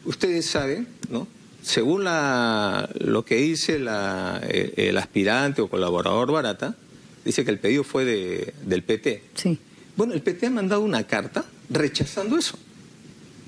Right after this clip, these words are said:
Speaker 1: Pero nadie le da, le, le da bola a esa carta porque es del P T. Yo me pregunto, ¿qué hubiera pasado si el P T hubiera dicho, "Sí, sí, le, sí pedimos"? Sería el titular. Eso es lo, ese es el problema que estamos viendo nosotros, que cuando es una,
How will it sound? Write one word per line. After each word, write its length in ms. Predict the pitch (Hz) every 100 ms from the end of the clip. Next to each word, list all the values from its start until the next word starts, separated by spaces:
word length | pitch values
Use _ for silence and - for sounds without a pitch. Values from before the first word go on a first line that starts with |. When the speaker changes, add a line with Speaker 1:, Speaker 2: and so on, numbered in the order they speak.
| - - - -
Speaker 1:
Pero 180 | - 135
nadie 340 | 151 190 240
le 100 | 208
da, 760 | 175 196 196 185 170 160 147 143
le, 380 | 147 139 135 135
le 100 | 131
da 140 | 165
bola 280 | 170 202 190
a 40 |
esa 240 | 202 196 -
carta 340 | 202 202 285 - - -
porque 200 | - 117
es 60 | 143
del 140 | 135
P 140 | 104 101
T. 180 | 101 82 - - -
Yo 140 | - 233
me 80 | 214
pregunto, 320 | 208 208 -
¿qué 120 | 302
hubiera 200 | 339 339
pasado 280 | 330 214 233
si 140 | -
el 100 | 175
P 140 | 175 185
T 140 | 196
hubiera 160 | 190 180
dicho, 140 | 139
"Sí, 340 | - 220 175 -
sí, 200 | - 170
le, 460 | 175 156 147 139
sí 140 | 139 180
pedimos"? 540 | 175 180 147 - - - - - -
Sería 300 | - 123 147
el 100 | 147
titular. 640 | 117 110 104 113 101 - - - - - - -
Eso 180 | - 233
es 80 | 202
lo, 140 | 165
ese 160 | 160 202
es 120 | 190
el 60 | 156
problema 340 | 139 147 151
que 80 | 131
estamos 320 | - 127 127
viendo 240 | 135 139 117
nosotros, 420 | 104 110 - -
que 160 | 110
cuando 360 | 98 117 113 113
es 200 | 208 -
una, 300 | 247 214 -